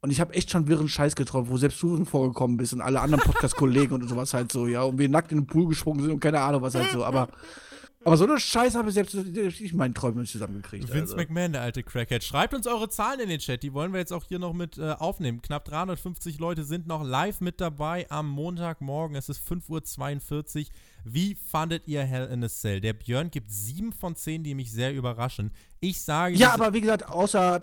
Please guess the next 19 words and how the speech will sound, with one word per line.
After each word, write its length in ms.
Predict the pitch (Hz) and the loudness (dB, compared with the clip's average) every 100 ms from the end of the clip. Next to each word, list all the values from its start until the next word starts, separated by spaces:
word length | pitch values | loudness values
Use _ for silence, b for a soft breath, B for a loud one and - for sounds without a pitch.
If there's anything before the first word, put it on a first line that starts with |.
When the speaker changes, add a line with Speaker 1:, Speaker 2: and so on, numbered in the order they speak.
| - | -4
Speaker 1:
au-, 100 | - 156 - | -12 -12 -12
au-, 160 | 107 | -14
ab-, 320 | - 135 - | -8 -6 0
ausgenommen 380 | 160 180 185 185 | 2 2 2 0
mit 100 | 170 | 2
dem 100 | 165 | 2
Main 160 | 160 147 | 2 0
Event, 300 | 107 98 - | -4 -6 -2
Speaker 2:
Die 40 | |
Speaker 1:
ne? 80 | 139 | 0
Speaker 2:
sieben 120 | 135 | 2
Speaker 1:
Also, 140 | 147 147 | 2 2
ich 40 | |
Speaker 2:
von 100 | 139 | 4
Speaker 1:
mein, 100 | 165 | 4
Speaker 2:
zehn 120 | 160 | 4
Speaker 1:
wenn 60 | 165 | 2
Speaker 2:
stehen, 480 | - 151 139 98 90 | 0 -2 0 0 -2
Björn. 320 | - 98 87 | -6 -6 -6